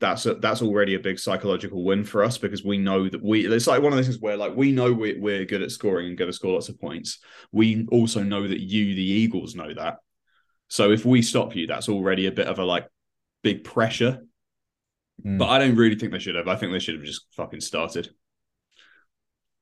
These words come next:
Speaker 1: Um,
Speaker 2: Yeah.
Speaker 1: because the Eagles st-, had an absolutely perfect start. Um,
Speaker 2: Yeah.
Speaker 1: they scored and they did it in cool ways.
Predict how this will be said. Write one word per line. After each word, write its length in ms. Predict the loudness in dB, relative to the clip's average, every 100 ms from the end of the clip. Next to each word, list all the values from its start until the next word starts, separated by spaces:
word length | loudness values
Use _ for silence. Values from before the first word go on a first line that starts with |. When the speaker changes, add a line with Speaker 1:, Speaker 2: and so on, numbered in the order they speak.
| -4
Speaker 1:
Um, 320 | -2 0 0 -2
Speaker 2:
Yeah. 120 | -4 _ _ _ _ _ _ _ _ _ _ _ _ -6
Speaker 1:
because 220 | -2 0
the 160 | 2 4
Eagles 680 | 4 6 4 4 0 -10 _ _ _ _ _ _ -10
st-, 260 | -10 -10 -16
had 200 | -2 -2
an 120 | -2 -4
absolutely 580 | -4 -4 -2 -2 -2
perfect 540 | -10 -2 0 2 -2 -4
start. 320 | -6 -6 -6 _ _ _ _ _ -2
Um, 440 | 2 2 0 -6 -14 _ _ _ _
Speaker 2:
Yeah. 200 | -4 -4 -4 -12 -14 _ _ _ _ _ -20 -14 2
Speaker 1:
they 120 | 2
scored 460 | 4 8 10 10 6
and 160 | 4
they 60 | 4
did 160 | 4
it 80 | 2
in 160 | 0 -4
cool 500 | -6 2 4 4 2
ways. 480 | 0 0 -4 -12